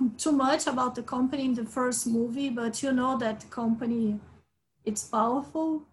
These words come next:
because they are always complain about money and talk about the bonus, and, and you,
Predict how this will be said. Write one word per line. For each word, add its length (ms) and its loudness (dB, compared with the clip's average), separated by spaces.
because 440 2
they 160 2
are 240 0
always 300 4
complain 480 2
about 360 2
money 440 2
and 140 0
talk 280 -2
about 300 2
the 60 -6
bonus, 600 0
and, 320 -2
and 200 2
you, 240 0